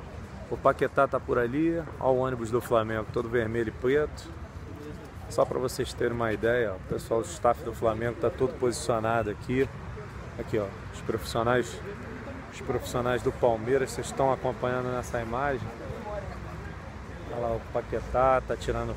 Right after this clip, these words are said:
foto. É isso.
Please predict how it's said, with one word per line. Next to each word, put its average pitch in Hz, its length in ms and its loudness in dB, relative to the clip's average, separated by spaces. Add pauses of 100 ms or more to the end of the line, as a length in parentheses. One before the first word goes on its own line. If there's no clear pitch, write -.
(120)
foto. 131 600 6 (3250)
É 139 100 2
isso. 120 460 2